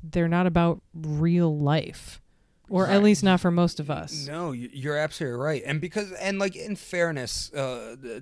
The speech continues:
Speaker 2: Giallo movies are, are style over substance. And that's not
Speaker 1: Oh,
Speaker 2: a
Speaker 1: sure.
Speaker 2: detriment. I, I, that's one of the reasons I enjoy them.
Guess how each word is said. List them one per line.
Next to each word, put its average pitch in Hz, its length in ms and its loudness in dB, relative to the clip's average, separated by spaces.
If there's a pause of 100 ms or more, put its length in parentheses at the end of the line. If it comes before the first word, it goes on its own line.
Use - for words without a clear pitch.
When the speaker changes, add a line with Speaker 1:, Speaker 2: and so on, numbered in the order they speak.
Speaker 2:
Giallo 139 500 2
movies 110 540 -2
are, 120 240 -4
are 113 220 -4
style 117 520 2
over 98 220 -10
substance. - 500 -10
And 139 200 -2
that's - 180 2
not 269 100 4 (120)
Speaker 1:
Oh, - 20 8
Speaker 2:
a 185 40 4
Speaker 1:
sure. 180 180 4
Speaker 2:
detriment. 117 360 2
I, 113 300 -4
I, 120 60 -6
that's 113 260 -8
one 117 220 -4
of 110 40 -6
the 107 80 -6
reasons 101 240 -8
I 101 120 -8
enjoy 110 320 -4
them. 95 240 -8